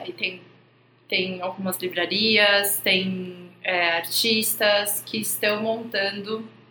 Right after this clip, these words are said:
uma livraria barra biblioteca comunitária num bairro aqui de São Paulo, na Vila Ré,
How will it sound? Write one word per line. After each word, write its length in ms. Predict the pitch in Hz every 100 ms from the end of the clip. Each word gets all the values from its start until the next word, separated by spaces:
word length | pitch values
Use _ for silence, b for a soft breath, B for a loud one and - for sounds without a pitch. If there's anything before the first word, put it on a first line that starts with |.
| _
uma 600 | 226 220 208 208 202 - - - - -
livraria 600 | 208 247 269 262 240 240 233
barra 180 | 214 165
biblioteca 640 | 220 214 226 226 214 214
comunitária 1000 | 220 208 208 220 - 185 190 202 214 208 202
num 140 | 202
bairro 380 | 196 185 190 196
aqui 220 | - -
de 120 | -
São 160 | - 196
Paulo, 280 | 196 185 190
na 100 | 190
Vila 260 | 196 202 214
Ré, 480 | 214 180 175 233